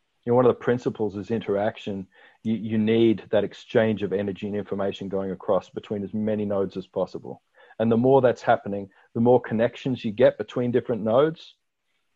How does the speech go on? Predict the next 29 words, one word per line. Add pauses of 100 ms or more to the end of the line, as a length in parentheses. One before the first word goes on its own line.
(200)
the
healthier
the
system
is. (360)
It's
the
same
with,
with
your
brain. (140)
You
know,
you,
neuroplasticity
science
that
looks
at
the
same
thing.
It
has
to
apply
complexity
models